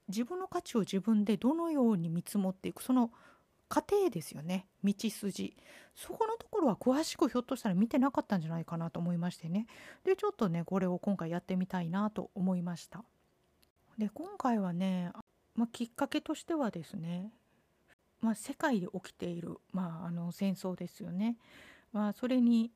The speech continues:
まあ、何もできない。たまたまね、あの、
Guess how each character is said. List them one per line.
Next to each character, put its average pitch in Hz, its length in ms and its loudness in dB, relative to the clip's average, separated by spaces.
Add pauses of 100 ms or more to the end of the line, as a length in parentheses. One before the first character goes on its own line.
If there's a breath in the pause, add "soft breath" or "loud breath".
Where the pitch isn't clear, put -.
(500)
ま 214 100 4
あ、 202 40 4
何 185 240 2
も 180 160 0
で 170 100 -6
き - 140 -10
な 160 80 -8
い。 160 40 -14 (340 loud breath)
た 285 100 -8
ま 392 140 -16
た - 100 -2
ま 359 140 -4
ね、 330 240 0
あ 233 60 4
の、 185 360 0